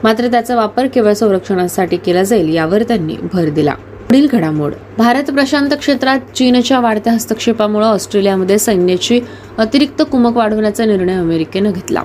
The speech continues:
ऑस्ट्रेलियाच्या उत्तरेकडील भागात अमेरिकेची जास्तीत जास्त विमानं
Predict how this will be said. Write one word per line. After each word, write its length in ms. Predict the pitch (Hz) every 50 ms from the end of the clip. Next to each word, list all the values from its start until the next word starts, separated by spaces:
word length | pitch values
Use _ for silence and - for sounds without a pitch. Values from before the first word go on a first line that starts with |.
| - - -
ऑस्ट्रेलियाच्या 600 | 220 226 226 - 285 285 285 285 285 285 - 302
उत्तरेकडील 520 | 277 233 - 247 240 240 240 247 240 247 233
भागात 320 | 233 233 226 220 233 240 233
अमेरिकेची 600 | 226 214 202 202 202 202 196 202 202 196 - 233
जास्तीत 320 | 208 196 180 175 - 196 185
जास्त 300 | 185 180 180 - - 202
विमानं 400 | 190 175 170 170 180 180 208